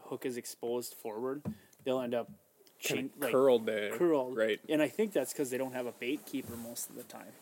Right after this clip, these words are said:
Speaker 2: Yeah, and even if they do have a bait keeper, you'd actually need the bait keeper, like, a ways back on
Speaker 1: Mm-hmm.
Speaker 2: the, on the hook shank to, like, get it to do what you want it to do.
Speaker 1: Right.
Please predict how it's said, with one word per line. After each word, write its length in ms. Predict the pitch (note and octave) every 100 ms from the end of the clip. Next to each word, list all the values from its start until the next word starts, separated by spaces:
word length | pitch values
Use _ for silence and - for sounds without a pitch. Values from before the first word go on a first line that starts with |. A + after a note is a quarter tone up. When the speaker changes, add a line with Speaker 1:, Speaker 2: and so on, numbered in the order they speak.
| -
Speaker 2:
Yeah, 180 | D3+ C#3
and 160 | C3 D#3+
even 240 | F3+ F#3+
if 100 | E3+
they 160 | C#3 A#2+
do 240 | A2 F#3+
have 160 | F#3 B2+
a 40 |
bait 300 | G#2 C3 E3
keeper, 320 | - C3 -
you'd 200 | A#2 B2+
actually 300 | C#3+ E3 -
need 240 | C3 C3 -
the 80 | G#2+
bait 300 | G2+ B2+ -
keeper, 280 | C#3+ -
like, 260 | A2 A#2 - _ -
a 60 |
ways 340 | G#2+ A2 A#2+ G#2
back 440 | - G2+ G#2+ A#2
on 220 | A#2+ G#2+ G#2
Speaker 1:
Mm-hmm. 100 | G2 -
Speaker 2:
the, 60 |
on 200 | B2 A#2 A2
the 260 | G2+ G2+ - -
hook 160 | G#3 A3
shank 360 | - A2 A2
to, 160 | - A2+
like, 300 | G#2+ G#2+ A2
get 140 | A#2
it 140 | G#2+ -
to 100 | -
do 140 | A#2
what 220 | A2 G#2+
you 80 | G#2+
want 240 | G#2+ G#2 -
it 100 | -
to 80 | - -
do. 120 | A2+ - -
Speaker 1:
Right. 240 | B2 G2